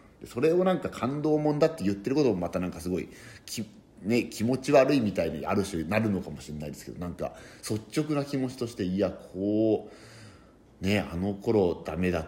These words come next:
たのにっていうね、何回も同じことになりますけど、そういうのがあって、なんか、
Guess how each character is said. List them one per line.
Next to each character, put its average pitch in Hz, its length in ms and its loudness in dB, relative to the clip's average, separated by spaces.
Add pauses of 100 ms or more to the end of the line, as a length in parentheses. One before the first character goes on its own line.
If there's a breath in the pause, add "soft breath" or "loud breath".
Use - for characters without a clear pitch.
た 73 160 -10
の 71 120 -12
に 71 200 -14
っ - 60 -20 (460)
て 80 100 -16
い 80 140 -8
う 76 140 -12
ね、 92 200 -4
何 78 200 -8
回 78 160 -2
も 73 160 -8
同 76 100 -8
じ 78 80 -8
こ 80 60 -4
と 78 40 -2
に 73 60 -8
な 71 60 -8
り 73 60 -12
ま 71 80 -14
す - 60 -12
け 78 60 -6
ど、 67 60 -8
そ 80 140 -6
う 87 60 0
い 95 80 2
う 90 40 0
の 80 100 -4
が - 140 -10
あ - 60 -12
っ - 20 -20 (180)
て、 - 200 -10 (240)
な - 80 -18
ん - 40 -18 (160)
か、 - 160 -12